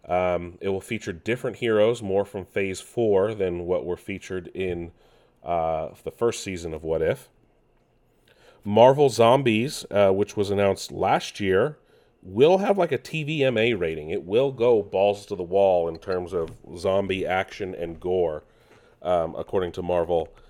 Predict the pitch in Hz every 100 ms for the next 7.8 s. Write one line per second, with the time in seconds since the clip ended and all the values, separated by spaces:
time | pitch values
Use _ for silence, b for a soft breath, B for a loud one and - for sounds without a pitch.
0 | b - 92 101 127 - 135 131 - -
1 | 123 - 113 110 113 - - 104 104 98
2 | 98 104 101 95 95 98 95 95 - 107
3 | 92 85 90 92 - 123 - 92 - 85
4 | - 113 - 104 95 104 98 85 85 85
5 | b b b b _ 87 82 80 78 82
6 | _ _ _ _ _ _ _ - - -
7 | 98 - - 92 87 82 80